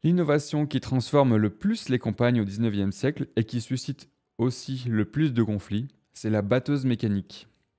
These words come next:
Mise au point dès la fin du dix-huitième siècle,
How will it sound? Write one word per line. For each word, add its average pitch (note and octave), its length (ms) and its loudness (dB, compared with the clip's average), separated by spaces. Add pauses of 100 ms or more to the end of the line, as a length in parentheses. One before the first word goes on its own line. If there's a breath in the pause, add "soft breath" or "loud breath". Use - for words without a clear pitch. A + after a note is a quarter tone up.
(420)
Mise C#3+ 220 2
au D#3 60 4
point C#3 300 -2
dès A#2 100 2
la G2+ 100 2
fin A2+ 320 0
du G2 160 -2
dix-huitième G#2 480 -4
siècle, - 400 -6